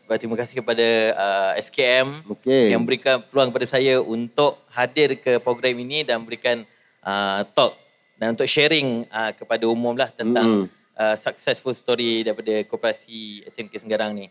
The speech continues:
Speaker 2: Mhm.
Speaker 1: Okey, um, baik. Ah, sebenarnya kita, kalau dari segi koperasi, kita ni sebenarnya asal daripada koperasi sekolah. Okey,
Speaker 2: Okey.
Speaker 1: permulaan koperasi sekolah ni, ah, kalau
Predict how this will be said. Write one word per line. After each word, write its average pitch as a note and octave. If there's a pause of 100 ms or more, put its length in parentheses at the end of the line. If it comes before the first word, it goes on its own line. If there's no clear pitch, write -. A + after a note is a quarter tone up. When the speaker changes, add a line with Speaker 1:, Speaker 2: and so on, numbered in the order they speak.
Speaker 2:
Mhm. G2
Speaker 1:
Okey, A2
um, D3
baik. D3+ (1200)
Ah, C3 (420)
sebenarnya F#3+
kita, A3+ (320)
kalau F3+
dari F3+
segi E3
koperasi, C#3+
kita F#3
ni A3+
sebenarnya F3+
asal D3+
daripada C#3
koperasi C3
sekolah. A2+ (160)
Okey, D3
Speaker 2:
Okey. -
Speaker 1:
permulaan F3
koperasi F3
sekolah E3
ni, F#3+
ah, B2
kalau C#3+